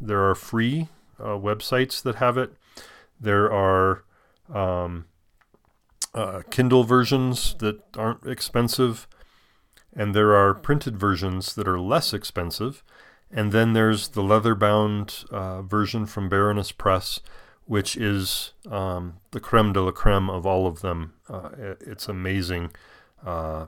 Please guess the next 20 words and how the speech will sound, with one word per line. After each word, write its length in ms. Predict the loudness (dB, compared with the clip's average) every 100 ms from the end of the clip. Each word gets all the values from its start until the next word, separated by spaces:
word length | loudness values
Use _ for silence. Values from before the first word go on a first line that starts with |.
| -8
printing 420 | -6 -6 -6 -6
work, 300 | -8 -10 -14 -12
and 220 | -10 -10
it 100 | -10 -6
really 320 | -6 -4 -6
does 340 | -4 -4 -6
do 400 | -8 -8 -8 -8
justice 640 | -4 -4 -4 -8 -10 -10 -14
to 400 | -10 -10 -10 -12 -20 -20 _ _
the 140 | -6
golden 540 | -2 0 0 -2 -4 -4
chain, 640 | -6 -6 -4 -6 -10 -14 -20 -20 _ _ _ _
which 320 | -12 -10 -8 -6
is 240 | -6 -6
the 80 | -8
description 640 | -6 -2 -2 -2 -4 -4
given 340 | -4 -4 -6 -8
to 220 | -8 -8
this 320 | -8 -8 -10
conversation 960 | -4 -2 -2 -4 -4 -6 -6 -8 -10